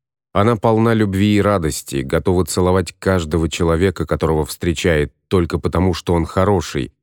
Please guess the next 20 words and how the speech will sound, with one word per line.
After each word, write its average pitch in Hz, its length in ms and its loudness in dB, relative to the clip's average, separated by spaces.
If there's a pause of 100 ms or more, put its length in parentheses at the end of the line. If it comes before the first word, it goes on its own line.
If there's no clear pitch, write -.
(140)
и 98 100 0
не 87 140 2
причинит 87 580 0
ей 78 160 0
зла. 67 400 -4 (680)
И 113 80 4
это 120 220 2
пугает 113 520 0
меня 107 240 4
до 95 140 0
глубины 101 360 2
души, 95 440 0
так 78 180 -4
что - 180 -4
я 90 200 2
едва 90 420 0
могу 90 320 0
жить 85 560 -2 (180)
и 90 120 0
дышать. 76 720 -2